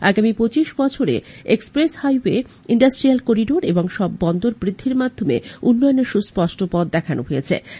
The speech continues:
তিনি বলেন, বিমানবন্দরগুলি সব দিক দিয়েই রূপান্তরিত হয়েছে।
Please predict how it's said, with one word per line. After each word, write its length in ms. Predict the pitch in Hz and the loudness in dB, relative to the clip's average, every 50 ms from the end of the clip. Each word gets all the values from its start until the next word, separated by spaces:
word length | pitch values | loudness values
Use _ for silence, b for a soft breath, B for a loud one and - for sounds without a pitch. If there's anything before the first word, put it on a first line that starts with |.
| B - | B 2
তিনি 160 | 214 196 185 | 4 6 6
বলেন, 280 | 175 165 160 156 214 277 277 247 | 6 4 4 2 2 2 2 4
বিমানবন্দরগুলি 760 | 247 208 185 160 160 160 156 147 160 165 - - 185 226 269 | 4 4 2 2 2 0 -2 0 -2 -4 -2 -2 0 0 0
সব 220 | - - 185 143 147 151 | 0 0 -4 -4 -2 -4
দিক 140 | 226 233 - - _ | -4 -6 -6 -8 _
দিয়েই 260 | - 233 208 123 156 190 | -2 0 2 2 2 0
রূপান্তরিত 560 | 214 220 - 247 262 254 - 233 160 139 - | -2 -2 -2 -2 -4 -2 -4 -6 -6 -4 -6
হয়েছে। 380 | 139 135 147 131 147 - - | -6 -4 -4 -4 -4 -2 -2